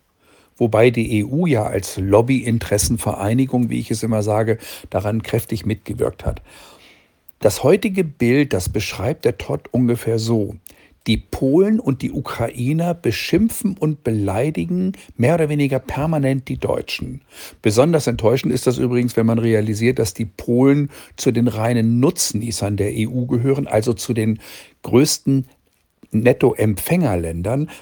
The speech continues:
während Deutschland der mit großem Abstand größte Nettoeinzahler ist, also Geld permanent von Deutschland nach Polen fließt.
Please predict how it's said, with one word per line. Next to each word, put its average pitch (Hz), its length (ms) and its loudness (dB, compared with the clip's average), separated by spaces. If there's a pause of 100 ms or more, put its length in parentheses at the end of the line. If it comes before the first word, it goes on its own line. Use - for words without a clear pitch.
(100)
während 113 340 2
Deutschland 143 640 0 (240)
der 107 120 4
mit 117 180 -2
großem 165 500 2
Abstand 127 720 -2
größte 120 560 2
Nettoeinzahler 117 1200 0
ist, - 100 -8
also 107 180 0
Geld 120 340 -2
permanent 156 520 -2
von 120 220 -6
Deutschland 120 420 0
nach 110 180 -6
Polen 139 320 2
fließt. - 380 -8